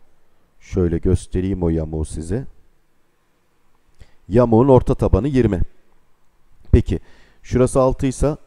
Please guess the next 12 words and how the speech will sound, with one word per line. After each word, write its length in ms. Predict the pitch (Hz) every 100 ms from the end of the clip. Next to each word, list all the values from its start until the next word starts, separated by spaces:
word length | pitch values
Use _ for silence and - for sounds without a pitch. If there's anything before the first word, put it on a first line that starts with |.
| -
e, 60 | -
altı, 260 | 110 120 -
sekiz, 280 | 135 123 113
ondan 280 | 107 110 139
sekiz. 600 | - 117 - 98 - - - _ - - - - -
Demek 280 | 113 156 160
ki 100 | 117
yirmi 380 | 92 104 127 110
sekiz 500 | - 139 - 170 120
ile 180 | 107 127 - - _ _ _
x'in 400 | 123 - - -
toplamının 760 | - 123 - 101 95 87 95